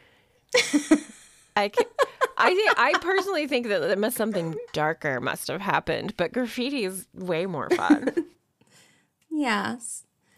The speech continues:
Speaker 1: But we, I, I wanna ask you, I guess,
Speaker 2: Yeah.
Speaker 1: okay, since, since you finished A Memory of Light,
Speaker 2: Yeah.
Speaker 1: the first thing you kind of said was like,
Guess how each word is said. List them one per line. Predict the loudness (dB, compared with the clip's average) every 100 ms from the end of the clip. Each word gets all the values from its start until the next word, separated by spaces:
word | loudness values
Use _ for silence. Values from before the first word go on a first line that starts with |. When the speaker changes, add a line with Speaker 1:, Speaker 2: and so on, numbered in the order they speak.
| _ -4
Speaker 1:
But | -4 0
we, | 0 0 -4
I, | -2 -2 -2 _ -2
I | 2
wanna | 4 2
ask | 2 0 -2 -4 -8
you, | -2 0 0 -2 -8 -8
I | -6
guess, | -4 -6 -4
Speaker 2:
Yeah. | -2 0
Speaker 1:
okay, | 0 -2
since, | -2 0 2 0 -8 _ _ _
since | -2 2 4
you | 2 0
finished | 2 4 2 0 -12 -16 -20 _ _
A | -2
Memory | -2 0 -2 -2
of | -4 -4
Light, | 0 2 2 0
Speaker 2:
Yeah. | -2 -4 -8 _ _ _ _ _ -4
Speaker 1:
the | -4
first | 2 2 2 0
thing | 4 4
you | 4
kind | 2 2
of | 2
said | 2 2 2
was | 0 0
like, | 2 2 0 -6